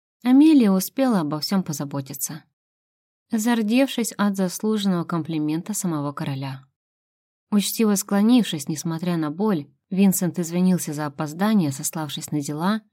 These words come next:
которым не мог уделить время раньше из-за болезни. Георг лишь поморщился и легко махнул рукой, позволяя разогнуться. «Не глупите, Винсент, вам не за что извиняться.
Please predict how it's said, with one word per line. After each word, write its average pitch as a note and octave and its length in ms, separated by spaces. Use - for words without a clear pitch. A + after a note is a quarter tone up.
которым G#3 500
не G3+ 120
мог A3+ 260
уделить D#3 420
время F#3 360
раньше E3 320
из-за E3 280
болезни. D3 540
Георг D4 400
лишь G#3+ 220
поморщился G3+ 800
и - 160
легко G3+ 400
махнул F#3 420
рукой, F#3+ 320
позволяя D#3 480
разогнуться. D3+ 720
«Не C#4 180
глупите, A3+ 560
Винсент, C#3+ 680
вам F#3+ 300
не F#3 160
за G3+ 100
что E3 220
извиняться. D3 720